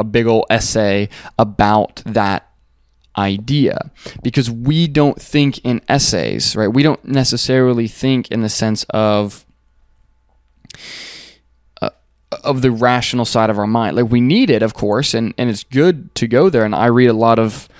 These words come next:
uh, books that are nonfiction, that are not stories, and a lot of it is helpful.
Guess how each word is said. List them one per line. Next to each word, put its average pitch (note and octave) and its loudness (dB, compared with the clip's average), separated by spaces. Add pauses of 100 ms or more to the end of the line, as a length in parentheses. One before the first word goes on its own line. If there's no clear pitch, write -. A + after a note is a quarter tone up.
(380)
uh, A2 4
books G#2+ 0
that G#2+ 0
are G2+ 2 (440)
nonfiction, G#2 -2
that G2 0
are F#2+ -2
not G2+ -2
stories, A2+ 0
and G#2 -4
a - -2
lot G#2 0
of G2 -2
it - -2
is G#2+ -2
helpful. - -4